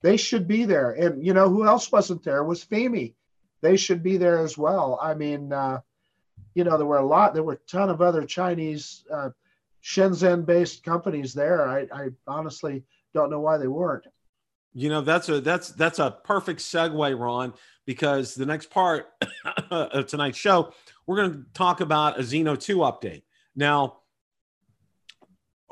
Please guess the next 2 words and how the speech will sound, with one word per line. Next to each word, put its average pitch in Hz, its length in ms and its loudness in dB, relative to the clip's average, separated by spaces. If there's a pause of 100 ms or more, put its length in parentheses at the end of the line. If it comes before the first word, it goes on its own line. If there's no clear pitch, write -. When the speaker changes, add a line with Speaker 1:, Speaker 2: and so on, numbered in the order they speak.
(1000)
Speaker 2:
most 160 720 0
people 160 840 0